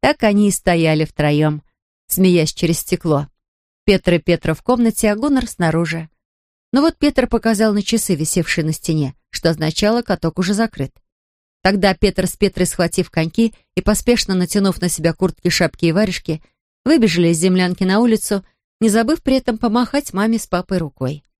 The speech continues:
Каток расстилался перед ними темный и пустынный. Петр и Петра, быстро надев свои крохотные коньки, вышли на лед. Держась за руки, они скользили по льду, словно в танце.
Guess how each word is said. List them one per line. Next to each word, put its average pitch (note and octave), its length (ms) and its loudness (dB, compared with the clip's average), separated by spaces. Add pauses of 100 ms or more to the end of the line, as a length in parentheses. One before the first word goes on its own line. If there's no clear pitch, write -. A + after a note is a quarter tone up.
(720)
Каток B3+ 520 0
расстилался G#3 680 0
перед F#3+ 240 0
ними F#3 200 2
темный A#3+ 580 2
и A3 40 2
пустынный. G3 720 -2 (420)
Петр D#4 280 2
и A#3 60 4
Петра, G#3 340 0
быстро G3 400 0
надев F3 340 0
свои E3 220 0
крохотные F3 480 -2
коньки, F#3 340 0
вышли G#3 280 0
на C#3+ 140 -2
лед. - 200 -10 (520)
Держась D#3 400 2
за F#3 160 2
руки, D#3 340 -6 (180)
они D4 220 4
скользили A3 580 2
по F#3 180 0
льду, F#3+ 240 0
словно E3 380 0
в - 60 -14 (100)
танце. D#3+ 500 -2